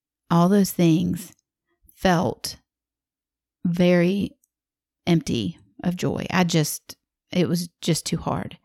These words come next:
And w-, in our home, we have walked through some dark tunnels with some of our kids and some mental health things.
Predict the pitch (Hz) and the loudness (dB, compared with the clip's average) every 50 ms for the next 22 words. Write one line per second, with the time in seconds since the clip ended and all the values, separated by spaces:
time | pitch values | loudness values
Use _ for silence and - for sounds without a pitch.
0 | _ _ _ _ - - - - - - _ _ - 202 196 185 180 170 165 165 | _ _ _ _ -20 -20 -20 -20 -20 -20 _ _ 0 4 4 6 6 6 4 2
1 | 175 - - _ _ _ - 92 - _ _ _ _ _ _ _ _ _ _ _ | 0 -2 -8 _ _ _ -8 -8 -8 _ _ _ _ _ _ _ _ _ _ _
2 | - - 185 185 175 185 190 196 196 185 190 202 196 190 190 190 185 190 180 180 | 0 2 4 4 4 4 4 4 4 4 4 4 6 6 6 6 6 6 4 4
3 | 190 165 175 175 175 170 - - - 185 175 170 - - 165 160 156 - 165 160 | 2 0 2 0 0 0 -2 -2 0 0 0 0 0 0 0 0 0 0 0 0
4 | 165 185 - - - - 226 214 226 233 240 240 - - - _ _ _ _ _ | 0 -2 -6 -8 -2 2 4 4 6 4 4 0 -2 -8 -14 _ _ _ _ _
5 | _ _ _ _ _ - - 214 - - 202 202 202 196 202 202 196 - - 208 | _ _ _ _ _ -6 -2 -2 0 2 4 4 4 4 4 2 0 0 0 2
6 | 202 196 202 202 196 175 - - - - - 170 165 165 165 160 160 - - 165 | 2 4 4 2 2 0 -4 -8 -8 -4 0 0 2 2 2 2 0 0 0 2
7 | 160 165 175 185 - - 165 151 165 185 170 185 - - - 202 196 190 185 185 | 4 4 4 4 2 2 0 0 2 0 0 0 -2 -2 0 2 2 4 4 4
8 | 190 190 190 - - | 4 2 0 -2 -10